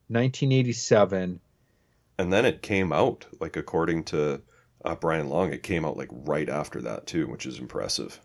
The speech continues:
Speaker 1: Yeah. They must have been, like, queued up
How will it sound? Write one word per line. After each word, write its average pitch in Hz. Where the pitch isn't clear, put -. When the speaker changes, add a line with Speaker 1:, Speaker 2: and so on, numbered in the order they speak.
Speaker 1:
Yeah. 117
They 147
must 156
have 135
been, 117
like, 107
queued 131
up 110